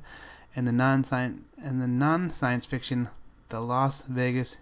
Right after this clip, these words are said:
Hillbillies in nineteen sixty-six. Um, Pierce also wrote several spy-fis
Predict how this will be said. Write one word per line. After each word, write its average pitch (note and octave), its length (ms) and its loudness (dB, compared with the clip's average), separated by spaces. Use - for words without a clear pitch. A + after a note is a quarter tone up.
Hillbillies A2+ 520 0
in B2 140 -6
nineteen B2+ 360 4
sixty-six. - 640 -10
Um, A#2 360 -2
Pierce C#3 360 0
also B2+ 320 -2
wrote A#2+ 300 -2
several B2 340 -2
spy-fis B2 920 0